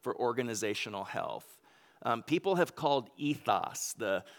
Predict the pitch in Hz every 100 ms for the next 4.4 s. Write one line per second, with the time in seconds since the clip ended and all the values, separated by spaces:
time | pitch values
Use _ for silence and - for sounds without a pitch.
0 | - _ - 101 107 - 110 123 101 127
1 | 131 - 135 - 127 - - 160 131 92
2 | 90 113 - 123 - - 139 120 110 104
3 | - 113 - - 156 170 - 120 110 101
4 | 123 101 -